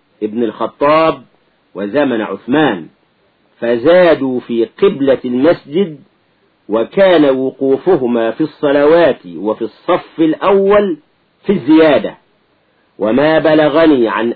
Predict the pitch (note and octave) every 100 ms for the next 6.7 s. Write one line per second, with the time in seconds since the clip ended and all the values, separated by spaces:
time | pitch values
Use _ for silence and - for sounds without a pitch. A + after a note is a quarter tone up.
0 | - D#3 - A#2 A2 A2 A2+ A2 - D#3
1 | F3 F#3 - _ _ _ _ - A2+ D3+
2 | B2+ A2 C3 B2+ G2 G#2 G2+ F2+ _ _
3 | _ _ _ _ _ _ _ - F#3 F3+
4 | F#3+ E3 D#3+ E3+ D3 C#3+ C#3 C3+ C3+ C#3
5 | E3+ D#3+ - B2 A#2 A#2 A#2 - D#3 C#3
6 | A2+ G2+ C3 E3 F3+ - F#2